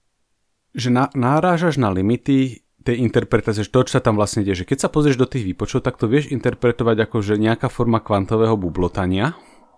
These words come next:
že to sú proste veci, čo vyskakujú z vákua a keď tam vložíš nejakú časticu, tak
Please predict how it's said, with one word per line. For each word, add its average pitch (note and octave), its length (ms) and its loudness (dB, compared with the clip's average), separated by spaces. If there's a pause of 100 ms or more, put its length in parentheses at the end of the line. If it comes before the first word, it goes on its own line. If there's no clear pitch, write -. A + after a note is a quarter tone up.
(560)
že G#2+ 80 -10
to D#3+ 160 0
sú D3 80 -4
proste C3 320 0
veci, - 240 2
čo B2 80 0
vyskakujú A#2+ 480 0
z G#2 80 -8
vákua C#3 560 -2 (1120)
a G#2+ 480 -2 (480)
keď D3 240 2
tam D3+ 160 4
vložíš A2+ 340 2
nejakú A#2 240 0
časticu, A2 480 -6
tak - 220 -4